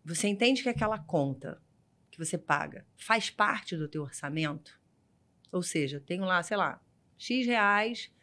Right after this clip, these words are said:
que hoje eu destino pro meu seguro de vida e eu já incorporei ele no meu orçamento. Então, eu acho que as pessoas que têm essa consciência, elas vão continuar pagando. Elas não vão parar de pagar, tá? Agora,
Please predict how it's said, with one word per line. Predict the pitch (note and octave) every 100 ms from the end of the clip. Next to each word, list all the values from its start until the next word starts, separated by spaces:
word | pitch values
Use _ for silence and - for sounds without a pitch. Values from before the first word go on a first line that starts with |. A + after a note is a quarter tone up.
| _ _
que | -
hoje | F#3 F#3
eu | E3+
destino | E3+ E3 F#3+ F#3+
pro | G3
meu | F3+
seguro | - E3+ D#3+
de | E3
vida | F#3 G#3
e | A3
eu | G#3+
já | A#3+
incorporei | C4+ C#4+ - A#3+ A3 A3+
ele | G3+
no |
meu | F3+ D#3+
orçamento. | - D3 D3 - - _ _ _ - - - - -
Então, | E3+ G#3+
eu |
acho | A#3+ A#3+
que | A#3
as |
pessoas | - A3+ - D4 C#4
que | - B3+
têm | - F3+ D#3+ D#3+
essa | E3 E3
consciência, | - A3 A#3 A3 - E3+ F#3 F#3 - D3+ D3 - _ _ _ _ _ _
elas | - D#3+
vão | D3
continuar | C#3 D3 - D3
pagando. | C#3+ B2+ - _ _ _ _ _ _ _ _
Elas | E3 D#3+ D3+
não | G3 A3+
vão | F3 D#3+
parar | D#3 C#3+ -
de | -
pagar, | - D#2+ - - _ _ _ _ _ _
tá? | - D#3+ - _ _ - - -
Agora, | G#3 F#3 D#3 C3 C3